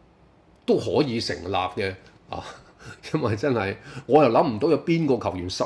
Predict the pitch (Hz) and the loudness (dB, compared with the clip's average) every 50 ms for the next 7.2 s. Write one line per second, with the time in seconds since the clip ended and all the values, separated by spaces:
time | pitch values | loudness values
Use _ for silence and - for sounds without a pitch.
0 | - - 120 117 - - - 175 - - 135 123 123 120 - - 98 101 107 - | -6 -4 -6 -6 -6 -2 -2 -2 -2 -2 -4 -2 -2 -2 -2 -2 -2 -2 -2 0
1 | - 151 147 151 131 139 123 139 135 131 175 165 156 - - 107 131 165 147 143 | 0 2 2 2 0 2 2 2 2 2 2 0 0 0 0 -4 -4 0 2 2
2 | 131 120 107 120 135 160 160 156 165 165 - - 165 143 127 120 - - 113 113 | 2 4 2 2 4 4 2 2 2 0 0 0 2 2 2 2 0 0 2 2
3 | 110 107 - 87 85 104 131 135 117 101 - - - - - - - - - - | 2 2 0 -4 -4 -4 0 0 0 0 0 -2 -10 -20 -20 -20 -20 -20 -4 2
4 | - 202 214 - - 247 233 240 240 240 240 202 - 104 101 95 117 131 127 - | 4 4 4 6 6 6 6 8 6 4 4 2 2 -2 -2 0 2 0 4 4
5 | 135 127 131 - - 156 156 165 165 - - - _ - 117 104 95 87 92 82 | 4 4 4 4 4 4 4 4 2 -2 -10 -20 _ -2 0 0 0 0 0 2
6 | 104 147 143 110 107 95 110 104 92 98 95 92 90 98 92 - 127 - - - | 2 2 2 2 0 0 0 0 0 -2 -2 -2 -4 -4 -4 -4 -4 -6 -4 -6
7 | 104 - - 90 | -6 -6 -6 -12